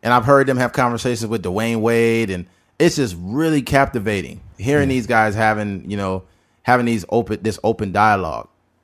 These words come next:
Speaker 1: And I, I feel like podcasts are still growing, even though they're powerful and most people are creating them. It's such a powerful podcast 'cause it, it's given, oh, not powerful. It's just a powerful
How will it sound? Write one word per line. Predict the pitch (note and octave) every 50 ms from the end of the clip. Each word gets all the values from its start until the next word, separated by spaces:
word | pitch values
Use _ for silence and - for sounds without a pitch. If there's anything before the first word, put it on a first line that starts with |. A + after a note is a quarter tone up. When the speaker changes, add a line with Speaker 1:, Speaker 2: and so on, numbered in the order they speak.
| _ -
Speaker 1:
And | G2+ G2+
I, | G2 - F#2+
I |
feel | G2+ - C3 C3 B2
like | B2 A2 G2+ - _ _ -
podcasts | - A#2 A2+ A2+ A2 - A#2 A2 G#2 F#2+ -
are | - F2 F2
still | - - - - C3 C#3+ D3 B2+
growing, | G2+ F#2 A2 A2+ C#3 D3+ B2+ F#2+ D#2 E2 F#2
even | B2 C3 C3
though | C3+ C3
they're | A#2 G#2+ F2+
powerful | - - G#2+ A#2+ C#3 C#3 C3 - - A2 G#2 G2+
and | F#2
most | F2+ F#2+ G#2+ B2 A#2+ -
people | B2+ A#2+ G2 G#2+ G#2+
are | G2 F#2+
creating | - - F#2 F#2 G#2+ A#2 A#2+
them. | C3+ C#3 C#3 C#3+ - _ _ _ _ _ _ _
It's | - G#2 -
such | - C3 C3 C3 -
a | G#2+
powerful | F#2 - - G#2+ A2+ A2+ G#2+ - F#2+ E2+
podcast | - G#2+ A2 A2 G#2 - G2 F2 D#2+ D2+ -
'cause | G#2 F#2+ F#2+
it, | G2+ -
it's | G2 F#2+ F2+
given, | F#2 A#2 A2+ G2+ G2 F#2+ F#2 F2+ _ _ _ _ - - - - -
oh, | A2 G2 F2 - - E2
not | F#2 F#2+ F2 - -
powerful. | - D#2+ D#2+ D#2+ - -
It's | F#2+ -
just | C#3 B2 -
a | G2
powerful | - - A#2 A2 G#2+ G#2 - - F#2+ F2+